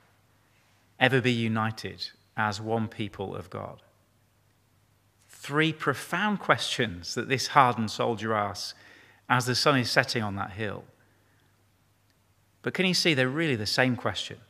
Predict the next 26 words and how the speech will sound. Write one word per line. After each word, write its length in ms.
Where 240
will 120
this 200
end 320
for 140
the 100
kingdom 340
of 140
God? 340
And 180
who 280
will 140
bring 260
it 220
to 160
an 80
end? 280
Well, 160
before 280
we 80
conclude, 380
let 100
me 80
briefly 400
show 240
you 260